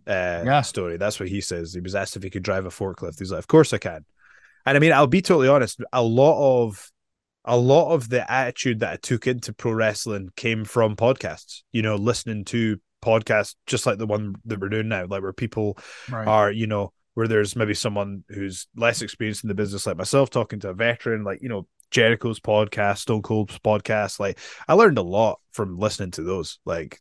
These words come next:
Speaker 1: genuinely. Like, they're, they are gold mines for people who want to know how the business works, I feel.
Speaker 2: It totally baffles me when, and I get this question asked at least once a week on social media.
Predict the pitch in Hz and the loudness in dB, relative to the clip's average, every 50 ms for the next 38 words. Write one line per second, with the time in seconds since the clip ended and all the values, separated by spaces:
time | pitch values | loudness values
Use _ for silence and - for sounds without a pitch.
0 | _ - - 95 92 95 92 85 80 80 78 - _ - 85 85 82 85 - 113 | _ -8 -4 -4 -2 -2 -4 -8 -12 -14 -16 -20 _ -12 -12 -10 -10 -8 -4 -2
1 | 117 120 110 113 120 123 110 98 92 87 82 95 92 104 110 101 98 90 82 78 | -2 0 2 2 4 4 2 2 -2 -6 -2 0 2 2 2 0 0 -4 -4 -6
2 | 76 - - 98 90 - 107 - 98 95 95 92 87 92 87 - - - 92 87 | -8 -10 -8 -8 -8 -6 -8 -6 -4 -4 -4 -4 -4 -6 -6 -8 -10 -14 -12 -8
3 | 92 92 90 87 85 - _ _ _ _ _ _ - 107 95 92 87 85 85 85 | -6 -6 -4 -6 -6 -8 _ _ _ _ _ _ -4 -2 -2 -2 -2 -6 -8 -10
4 | 90 85 - 85 80 - 95 85 - - - 90 80 - - 80 - _ _ _ | -10 -10 -10 -12 -12 -10 -10 -10 -10 -10 -12 -14 -14 -14 -14 -18 -20 _ _ _
5 | _ _ _ _ _ _ _ _ - 117 117 104 - 135 127 123 120 117 104 113 | _ _ _ _ _ _ _ _ -6 -6 -4 -2 2 2 4 4 4 2 2 2
6 | 107 107 107 - 110 90 - 107 107 104 101 101 101 101 - - 104 104 104 107 | 2 0 0 -2 -4 -6 -4 -2 -2 -2 -2 -2 -4 -4 -4 -4 -2 -2 -2 -2
7 | 95 113 107 95 - 113 - - 107 - - 120 113 107 - 110 110 104 104 98 | -2 -4 -4 -4 -6 -6 -6 -6 -8 -6 -4 -2 -2 -2 -2 -4 -4 -4 -4 -6
8 | - - 107 110 113 110 - - 120 117 - 110 107 110 101 - 107 104 98 - | -8 -6 -2 -2 -2 0 0 0 0 0 0 0 -2 -2 -2 -2 -2 -4 -2 -2
9 | 113 110 104 - - 104 104 104 101 92 92 80 - | -2 -2 -2 -2 -2 -2 0 0 0 -2 -4 -6 -8